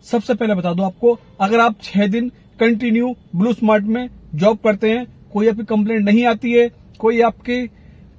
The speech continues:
आ, छुट्टी नहीं होती है व-, one week के अंदर, तो दोस्तों minimum आप, minimum आप पांच हजार रुपए हफ्ते का कमा सकते हैं।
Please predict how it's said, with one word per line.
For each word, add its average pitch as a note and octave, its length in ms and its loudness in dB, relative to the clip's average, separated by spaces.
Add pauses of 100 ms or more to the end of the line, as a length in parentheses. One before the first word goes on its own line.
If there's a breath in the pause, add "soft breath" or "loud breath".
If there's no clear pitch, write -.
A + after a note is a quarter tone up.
(260)
आ, E3 120 -4
छुट्टी G3 260 -2
नहीं A#3+ 120 4
होती A3+ 300 4
है A#3 140 2 (420)
व-, F#3 600 4
one A3 220 4
week A3 180 0
के A3+ 120 -2
अंदर, G#3+ 200 0
तो G3+ 100 -6
दोस्तों A3+ 300 0
minimum A#3 500 4
आप, G#3 280 2
minimum C4 560 4 (300)
आप F#3+ 240 -2
पांच A#3+ 240 0
हजार G3 200 2
रुपए G#3 320 -4 (380)
हफ्ते G3 320 -4
का G#3+ 140 -2 (380)
कमा F#3+ 240 0
सकते A3+ 300 -4
हैं। G#3+ 220 0